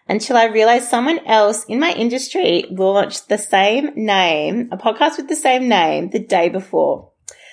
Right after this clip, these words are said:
As you can imagine, I was devastated. I had a little dramatic fall apart <laughs> moment until I realized, you know what? That's not the name for me.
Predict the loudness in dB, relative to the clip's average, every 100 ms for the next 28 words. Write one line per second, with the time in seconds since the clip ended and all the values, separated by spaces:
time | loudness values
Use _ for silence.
0 | -20 -20 _ 0 0 -2 -2 2 2 2
1 | 0 0 -2 -4 -4 -4 -4 0 0 0
2 | -4 0 2 2 2 2 0 -4 -8 0
3 | 4 4 4 4 4 0 -2 _ _ _
4 | _ _ _ _ _ -4 2 2 2 0
5 | -6 -4 -4 -4 -2 0 2 2 -2 -14
6 | -4 0 0 0 2 2 2 -2 -10 -12
7 | -8 -2 0 0 0 -4 -8 -14 -20 -20
8 | -20 _ -10 -2 0 2 2 4 6 6
9 | 2 -2 -16 _ _ _ -6 -4 2 2
10 | 2 -2 _ -4 -2 -2 -2 -4 -4 -2
11 | -2 -4 -8 -8 -6 -6 -10